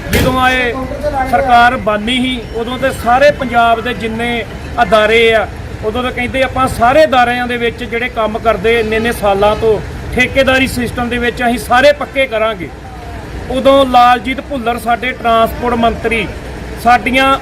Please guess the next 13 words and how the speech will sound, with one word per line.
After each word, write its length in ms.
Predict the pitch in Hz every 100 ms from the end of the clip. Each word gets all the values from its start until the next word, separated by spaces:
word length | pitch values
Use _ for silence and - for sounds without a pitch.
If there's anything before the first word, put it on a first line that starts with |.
| 247
ਅੰਮ੍ਰਿਤਸਰ 640 | 240 262 277 - 254 254 262
ਡੀਪੂ 400 | 220 - 247 247
ਦੇ 100 | 254
ਵਿੱਚ 260 | 240 233 262
ਹੜਤਾਲਾਂ 600 | 254 269 269 254 208 233
ਦੇ 80 | 254
ਵਿੱਚ 260 | 247 247 254
ਆ 140 | 233
ਕੇ 140 | 233 247
ਸਾਡੇ 320 | 220 214 226
ਨਾਲ 140 | 240 220
ਵਾਅਦਾ 280 | 214 254 262
ਕਰਕੇ 340 | 233 202